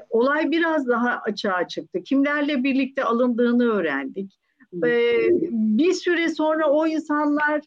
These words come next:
Speaker 1: e, gözaltından cezaevlerine nakledildikten sonra onlarla daha sağlıklı iletişim kurarak bir şeyleri öğrenmeye çalıştık.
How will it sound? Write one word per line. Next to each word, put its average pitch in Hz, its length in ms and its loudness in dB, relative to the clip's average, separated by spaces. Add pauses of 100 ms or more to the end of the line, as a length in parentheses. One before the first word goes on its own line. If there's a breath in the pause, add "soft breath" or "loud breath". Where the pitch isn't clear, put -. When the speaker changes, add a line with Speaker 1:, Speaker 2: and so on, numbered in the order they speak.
(440)
Speaker 1:
e, 233 580 0 (440)
gözaltından 277 1080 2
cezaevlerine 240 880 0
nakledildikten 269 1000 -2
sonra 247 540 -2
onlarla 311 600 0
daha 311 180 0
sağlıklı 233 520 0
iletişim 254 580 0
kurarak 277 480 0 (140)
bir 214 100 -2
şeyleri 214 500 2
öğrenmeye 180 760 2
çalıştık. 156 600 -4